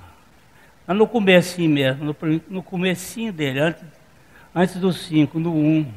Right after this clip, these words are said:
"Amavas-me, Senhor, não tendo a luz ainda surgido lá nos céus,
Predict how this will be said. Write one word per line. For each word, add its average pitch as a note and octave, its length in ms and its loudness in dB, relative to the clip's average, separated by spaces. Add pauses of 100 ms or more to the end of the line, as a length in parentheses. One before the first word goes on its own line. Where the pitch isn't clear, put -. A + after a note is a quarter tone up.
(1080)
"Amavas-me, G3 1120 2 (600)
Senhor, D3+ 800 -2 (1600)
não G3+ 320 2
tendo F3+ 720 0
a C#3+ 160 2
luz D#3 540 0
ainda E3+ 500 2
surgido D3+ 800 -8
lá D#3 160 2
nos D#3 200 -6
céus, - 1160 -8